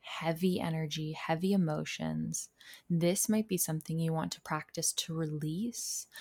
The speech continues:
and to cleanse and to let it go so that it doesn't consume you. These can also be used, though, on the other side of the coin, if you are feeling that burst of energy,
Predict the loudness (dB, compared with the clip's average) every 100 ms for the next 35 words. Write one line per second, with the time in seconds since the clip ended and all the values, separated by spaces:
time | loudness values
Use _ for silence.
0 | -8 -4 -2 -4 -8 -6 -4 -2 0 0
1 | 0 -2 -4 -8 -14 -18 -16 -2 2 4
2 | 2 -2 0 0 0 -4 -4 -2 0 0
3 | 0 -2 -2 -2 0 2 0 -2 -2 -2
4 | 0 0 0 0 -2 -2 -6 -10 -12 _
5 | _ _ _ _ _ _ _ -20 _ 4
6 | 4 4 2 2 -2 0 2 2 0 0
7 | 0 0 0 2 6 6 4 -4 -4 -2
8 | 0 -2 0 0 0 -4 0 2 4 2
9 | 2 -2 -4 -8 -6 -2 0 2 0 -4
10 | -10 -20 -20 0 4 4 4 -2 -2 0
11 | 2 0 -2 -2 -2 -2 -2 -4 -6 -6
12 | -4 -4 -4 -2 -2 -2 -4 -4 -4 -2
13 | -2 -4 -6 -6 -10